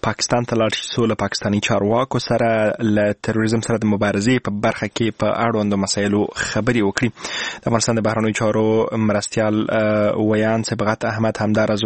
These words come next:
ویلي، پاکستانیانو منلي چې طالبان او حقاني شبکه ترهګري ډلې دي او له نورو ترهګرو سره توپیر نه لري. خو د افغانستان د مشرانو جرګې اداري پلاوی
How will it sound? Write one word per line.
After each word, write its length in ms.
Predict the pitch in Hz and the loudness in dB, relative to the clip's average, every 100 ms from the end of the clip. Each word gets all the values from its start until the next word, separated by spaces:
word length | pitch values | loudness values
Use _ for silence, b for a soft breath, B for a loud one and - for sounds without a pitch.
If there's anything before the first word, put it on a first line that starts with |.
| 107 | 2
ویلي، 280 | 117 117 117 107 | 4 2 2 -2
پاکستانیانو 640 | - - 107 117 127 123 113 | -4 -2 0 2 2 2 2
منلي 340 | 113 135 147 120 | 2 2 2 0
چې 240 | 107 101 | -2 -2
طالبان 400 | 98 101 107 107 | 0 0 0 0
او 60 | 107 104 | 0 -2
حقاني 320 | - 104 104 | -2 -2 0
شبکه 340 | 101 101 120 117 | -2 0 -2 -4
ترهګري 800 | - - - - 98 101 107 104 | -10 -16 -12 -4 -2 0 0 2
ډلې 220 | 110 117 117 | 2 2 2
دي 60 | 113 | 2
او 40 | 110 | 2
له 160 | 107 113 | 2 2
نورو 240 | 117 113 | 2 0
ترهګرو 400 | 101 98 107 107 - | 0 -2 0 -2 -2
سره 160 | 104 104 B B B - | -4 -4 B B B -4
توپیر 400 | 98 - 113 110 - | -2 0 0 0 -2
نه 400 | 110 107 104 113 110 | 2 4 4 4 2
لري. 200 | 101 107 104 B B B B B B B B B - | 2 0 -2 B B B B B B B B B -4
خو 160 | - 165 165 151 | 2 4 4 2
د 60 | 135 | 0
افغانستان 360 | 131 127 160 | -2 0 0
د 80 | 143 | 2
مشرانو 320 | 123 143 147 123 | 0 0 0 0
جرګې 260 | 113 120 113 | 0 2 2
اداري 180 | 110 113 | 2 0
پلاوی 420 | 131 127 127 120 | 0 2 2 2